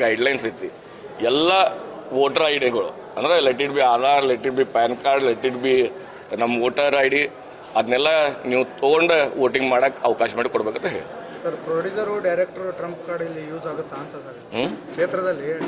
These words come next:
Speaker 2: ಪ್ರೊಡ್ಯೂಸರು, ಡೈರೆಕ್ಟರು ಬಂದು ನಿಮ್ಮ ಕ್ಷೇತ್ರದಲ್ಲಿ ಅವ್ರ ಕಾರ್ಯವೈಖರಿ ಹೆಂಗೆ ಅಂತ?
Speaker 1: ಪ್ರೊಡ್ಯೂಸರ್, ಡೈರೆಕ್ಟರ್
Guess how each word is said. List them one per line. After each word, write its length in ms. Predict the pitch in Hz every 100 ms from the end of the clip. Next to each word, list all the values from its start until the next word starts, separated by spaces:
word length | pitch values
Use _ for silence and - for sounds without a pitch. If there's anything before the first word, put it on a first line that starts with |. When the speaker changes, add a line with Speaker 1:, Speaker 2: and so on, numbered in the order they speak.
| - -
Speaker 2:
ಪ್ರೊಡ್ಯೂಸರು, 460 | 147 165 170 170 160
ಡೈರೆಕ್ಟರು 400 | 139 147 - 160 135
ಬಂದು 260 | 143 151 127 - - - - 127 151
ನಿಮ್ಮ 120 | 180 185
ಕ್ಷೇತ್ರದಲ್ಲಿ 600 | 180 196 190 185 185 185 180 170 - - 156
ಅವ್ರ 140 | 170 160
ಕಾರ್ಯವೈಖರಿ 500 | 160 160 151 147 143 131
ಹೆಂಗೆ 180 | 131 127
ಅಂತ? 120 | 127 123 - - - - - - 127
Speaker 1:
ಪ್ರೊಡ್ಯೂಸರ್, 760 | 131 147 175 170 170 170 170 165 139
ಡೈರೆಕ್ಟರ್ 680 | 135 143 151 - - 143